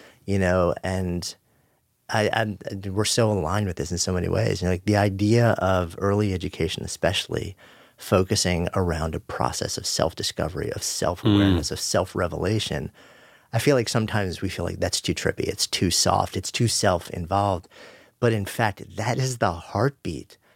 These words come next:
Speaker 1: of, of an improved society on, <laughs> on almost every level.
Speaker 2: Well, as we're seeing with the healthcare profession,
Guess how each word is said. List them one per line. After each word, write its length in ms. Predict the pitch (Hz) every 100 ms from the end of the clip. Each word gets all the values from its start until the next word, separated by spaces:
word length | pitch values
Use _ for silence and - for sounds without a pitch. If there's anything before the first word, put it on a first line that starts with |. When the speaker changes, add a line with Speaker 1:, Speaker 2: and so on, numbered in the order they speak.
| _ _ _ -
Speaker 1:
of, 680 | 107 104 101 90 90 92 -
of 180 | 107 95
an 120 | 98
improved 560 | 92 92 - 101 104 -
society 640 | - 101 - 78 - 113 69
on, 140 | 80 -
<laughs> 120 | -
on 120 | 117 101
almost 360 | 104 113 -
every 200 | 95 98
level. 420 | 95 117 120 - - _ _ -
Speaker 2:
Well, 300 | 175 156 127 -
as 180 | 139 131
we're 120 | 147
seeing 260 | - 127
with 100 | 117
the 60 | 107
healthcare 340 | 120 165 151
profession, 580 | - 92 92 82 85 82